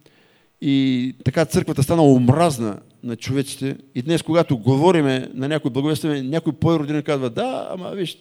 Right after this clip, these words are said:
Ян Хус, то, Соня, вашата църква, нали, ги съсипа.“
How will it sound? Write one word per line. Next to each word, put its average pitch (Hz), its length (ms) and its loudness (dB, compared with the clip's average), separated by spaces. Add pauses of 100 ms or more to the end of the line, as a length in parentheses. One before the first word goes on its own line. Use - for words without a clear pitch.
Ян 185 240 -2
Хус, 160 300 -8
то, 175 200 -4
Соня, 175 320 -6 (920)
вашата 156 340 -2
църква, 147 480 0 (200)
нали, 87 320 -4 (640)
ги 135 360 -2 (200)
съсипа.“ - 460 -6